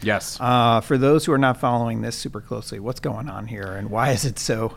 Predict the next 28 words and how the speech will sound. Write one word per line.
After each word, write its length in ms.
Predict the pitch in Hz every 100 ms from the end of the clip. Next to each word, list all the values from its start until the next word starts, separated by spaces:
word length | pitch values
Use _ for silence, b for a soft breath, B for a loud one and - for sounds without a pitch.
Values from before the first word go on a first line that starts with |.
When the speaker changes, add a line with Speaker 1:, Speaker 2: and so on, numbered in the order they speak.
| -
Speaker 2:
active 400 | 120 117 120 107
at 100 | 107
the 60 |
moment? 300 | 120 107 107 123
Speaker 1:
Yeah, 360 | 113 117 113 87 98
there 140 | 120
have 140 | 117
been 320 | 107 120 117 113
a 120 | 120
number 500 | 107 117 127 120 110
of 220 | 104 104
new 180 | 101 110
listings 440 | 107 107 110 101 92
that 140 | 95
have 180 | 101 90
come 300 | - 95 95
to 120 | 98
market 360 | 92 92 92 90
over 160 | 87
the 80 | 87
course 320 | - 92 -
of 40 | 87
the 60 |
past 300 | 85 - -
quarter 300 | - 101 90 85
or 180 | 90
so. 500 | 85 - 90 82 78
Speaker 2:
Mm-hmm. 80 | 69